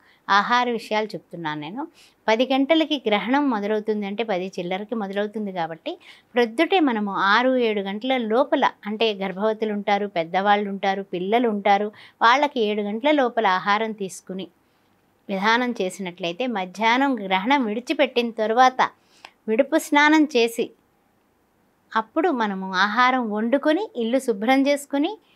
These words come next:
ఉమ్, ప్రోక్షాళన చేసుకొని, పసుపు నీళ్ళు జల్లుకొని,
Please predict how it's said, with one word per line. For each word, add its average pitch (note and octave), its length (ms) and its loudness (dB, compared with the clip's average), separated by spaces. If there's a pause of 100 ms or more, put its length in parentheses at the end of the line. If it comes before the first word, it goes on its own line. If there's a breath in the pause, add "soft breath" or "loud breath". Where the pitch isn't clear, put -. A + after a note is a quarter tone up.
(200 soft breath)
ఉమ్, A3 240 -8
ప్రోక్షాళన B3 640 2
చేసుకొని, D4 640 -2
పసుపు G#3+ 260 -2
నీళ్ళు A#3 220 -2
జల్లుకొని, A#3 540 -4